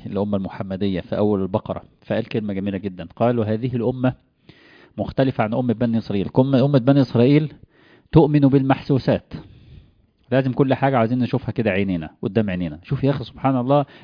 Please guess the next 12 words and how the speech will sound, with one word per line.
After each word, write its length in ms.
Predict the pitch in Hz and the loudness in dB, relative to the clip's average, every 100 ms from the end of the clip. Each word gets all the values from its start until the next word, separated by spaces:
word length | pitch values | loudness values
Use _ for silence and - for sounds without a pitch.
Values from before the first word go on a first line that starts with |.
| - | 4
ينزل 360 | 190 170 139 | 6 8 6
إليهم 280 | 143 175 135 | 6 6 4
التوراة، 320 | 139 131 151 | 6 8 10
يقول 120 | 139 147 | 10 8
لهم: 140 | 160 | 8
"أنا 140 | 139 | 6
رايح 260 | 139 185 - | 6 6 4
أجيب 240 | 147 180 | 4 4
التوراة، 480 | 185 139 139 160 185 | 4 4 4 6 4
وإذ 260 | 123 135 139 | 4 2 6
وعدنا 420 | 135 160 156 147 | 6 6 4 2
موسى"، 280 | 180 170 | 2 0